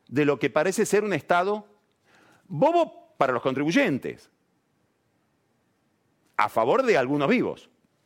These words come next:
Después vamos a hablar de todo esto con más detalle con Pancho Olivera.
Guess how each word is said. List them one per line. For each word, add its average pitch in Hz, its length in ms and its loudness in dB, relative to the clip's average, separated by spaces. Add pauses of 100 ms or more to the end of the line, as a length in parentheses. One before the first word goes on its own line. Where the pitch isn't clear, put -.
(920)
Después 123 300 0
vamos 185 200 -2
a 135 40 4
hablar 151 220 2
de 139 100 0
todo 147 140 -2
esto 147 160 -4
con 117 120 -2
más 123 120 0
detalle 120 300 -4
con 104 140 -4
Pancho 107 220 -4
Olivera. 78 380 -6